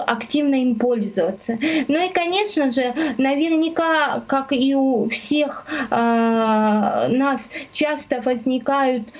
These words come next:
страхи, а, м, у людей с инвалидностью. Говорю не понаслышке, потому что я, э, сама являюсь тоже человеком с инвалидностью по опорно-двигательному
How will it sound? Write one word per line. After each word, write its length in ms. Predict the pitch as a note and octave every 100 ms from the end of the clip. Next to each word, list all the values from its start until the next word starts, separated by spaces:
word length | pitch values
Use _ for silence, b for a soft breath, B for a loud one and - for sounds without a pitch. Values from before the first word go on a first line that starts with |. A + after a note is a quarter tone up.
| B
страхи, 960 | - - C#4+ D4+ F4+ G4 - A#3+ A3 F#3+ C#4+ C4+ G#3+
а, 500 | A3+ A3+ A3+ A3 G#3+
м, 800 | G3+ G3+ A3+ A3+ A3 G#3+ G#3
у 180 | - C4
людей 380 | B3 C4 B3+ B3+
с 100 | -
инвалидностью. 920 | C4 C4 C4 E4 F#4+ C4+ A3+ - G#3+
Говорю 420 | G#3 A#3 A#3+ A#3+ B3
не 140 | A#3
понаслышке, 880 | A#3 A#3+ B3 - D4 F4 E4+ - A#3+
потому 400 | A#3 A3 A3+ A3+
что 200 | - A3+
я, 300 | G#3+ G#3 G#3 B B B
э, 240 | - A3+ A3
сама 380 | C#4 B3 D4
являюсь 440 | F4+ F4 D#4+ D#4 -
тоже 280 | D4+ C4+ C4+
человеком 500 | - C4+ B3+ B3+ A#3
с 120 | A3+
инвалидностью 840 | B3 A#3+ A#3+ A#3+ A3 A3+ A3 A3
по 120 | G#3+ A3
опорно-двигательному 1200 | A3+ A3+ A3 G#3 A3 G#3+ G#3 G#3 G#3+ G#3 G3+